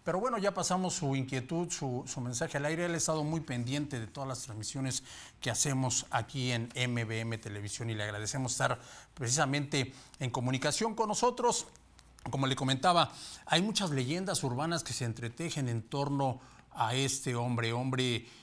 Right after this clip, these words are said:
que pues de un momento a otro salta a la luz pública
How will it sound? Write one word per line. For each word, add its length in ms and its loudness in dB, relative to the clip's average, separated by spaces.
que 440 0
pues 160 0
de 80 0
un 80 0
momento 400 0
a 60 2
otro 340 -2
salta 1040 2
a 40 2
la 140 2
luz 240 0
pública 720 2